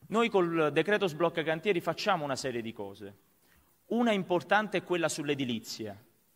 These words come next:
Il commercio ha sempre risentito del drastico calo del settore dell'edilizia, anzi quando si ferma l'edilizia a risentirne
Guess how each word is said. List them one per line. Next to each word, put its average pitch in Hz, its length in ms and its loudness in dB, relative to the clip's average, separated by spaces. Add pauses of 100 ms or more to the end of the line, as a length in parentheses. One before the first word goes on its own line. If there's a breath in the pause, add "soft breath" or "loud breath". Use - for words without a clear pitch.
(200)
Il 143 140 -8
commercio 170 500 -2
ha 147 60 0
sempre 190 440 -2
risentito 147 800 -4
del 113 540 -4 (280 soft breath)
drastico 143 640 0
calo 139 320 2
del 123 140 -6
settore 123 380 -6
dell'edilizia, 117 640 -4
anzi 127 240 -2
quando 123 220 -4
si 127 140 -6
ferma 135 280 -2
l'edilizia 131 720 -4 (280 soft breath)
a 123 120 -4
risentirne 135 1040 -2